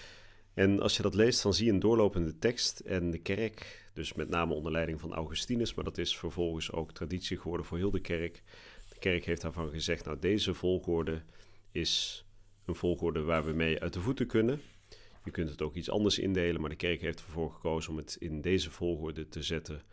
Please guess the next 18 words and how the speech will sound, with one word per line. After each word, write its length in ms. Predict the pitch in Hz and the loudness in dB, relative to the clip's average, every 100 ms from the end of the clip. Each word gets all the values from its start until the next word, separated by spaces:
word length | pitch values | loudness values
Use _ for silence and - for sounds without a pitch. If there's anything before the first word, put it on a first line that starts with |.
| - - - - | -20 -20 -20 -16
zoals 400 | - 87 82 - | -6 -2 0 0
we 260 | 82 80 80 - - - | 0 0 -2 -8 -20 -14
ze 140 | - - | -6 0
ook 240 | 85 - | 0 -2
hier 400 | - 80 92 90 | -8 -2 2 2
in 100 | 85 | 0
de 80 | 85 | -2
catechismus 580 | 87 85 85 82 82 - | -2 -2 -2 -2 -2 -4
gaan 180 | 78 | -4
behandelen. 460 | 76 80 67 69 78 - - - | -2 -2 -4 -6 -12 -16 -20 -16
Hè, 120 | - | -6
dus 120 | 85 78 | -4 -4
het 140 | 80 | -2
eerste 340 | 92 92 - | 0 2 0
gebod 560 | 80 73 85 82 - - - - - - - | -6 -2 0 0 -6 -12 -20 -20 -20 -20 -18
gaan 260 | - 82 78 | -6 -4 -2
we 180 | 76 73 | -2 -2
straks 640 | - 87 78 - - - | -2 -2 0 0 0 -4